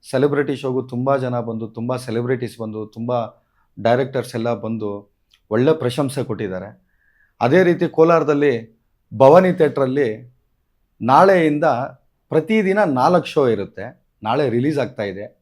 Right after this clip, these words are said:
ಕರ್ನಾಟಕ ರಾಜ್ಯಾದ್ಯಂತ ನಾಳೆ ನಮ್ಮ ಧರ್ಮಂ ಸಿನಿಮಾ ನಿಮ್ಮ ಮುಂದೆ ಬರ್ತಾ ಇದೆ.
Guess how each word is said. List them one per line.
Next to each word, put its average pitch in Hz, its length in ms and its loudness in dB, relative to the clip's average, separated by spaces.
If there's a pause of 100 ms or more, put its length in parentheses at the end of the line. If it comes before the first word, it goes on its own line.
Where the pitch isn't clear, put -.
(120)
ಕರ್ನಾಟಕ 139 840 -2
ರಾಜ್ಯಾದ್ಯಂತ 127 600 -2
ನಾಳೆ 110 640 -8 (580)
ನಮ್ಮ 120 280 -2
ಧರ್ಮಂ 139 340 0
ಸಿನಿಮಾ 120 600 -8 (220)
ನಿಮ್ಮ 127 200 0
ಮುಂದೆ 131 260 2
ಬರ್ತಾ 113 300 -2
ಇದೆ. 107 260 -8